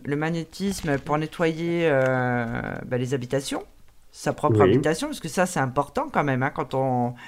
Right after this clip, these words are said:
Speaker 1: quand on est, euh, médium ou magnétiseur, d'avoir une habitation.
Speaker 2: <laughs>
Speaker 1: Non, en fait, c'est ce que j'ai, j'ai trouvé, euh,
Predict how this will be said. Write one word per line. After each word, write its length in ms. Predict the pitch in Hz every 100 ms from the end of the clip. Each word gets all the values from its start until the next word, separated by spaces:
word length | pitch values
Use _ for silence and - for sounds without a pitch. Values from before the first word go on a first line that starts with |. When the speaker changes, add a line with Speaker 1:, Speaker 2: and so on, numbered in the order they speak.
| - -
Speaker 1:
quand 240 | 131 120
on 160 | 127 139
est, 200 | 139 135
euh, 120 | 120
médium 640 | 127 135 131 151 151 143 139
ou 80 |
magnétiseur, 720 | 127 127 135 127 143 131 151 143
d'avoir 360 | 127 123 127
une 220 | 120 120
habitation. 460 | 120 123 131 123 123 120 - -
Speaker 2:
<laughs> 460 | 175 180 170 -
Speaker 1:
Non, 200 | 196 202 170
en 120 | 190
fait, 200 | 254 262
c'est 120 | -
ce 80 | -
que 120 | 202
j'ai, 600 | 185 190 175 165 156 151
j'ai 160 | 151 165
trouvé, 460 | - 190 233 262
euh, 220 | 175 151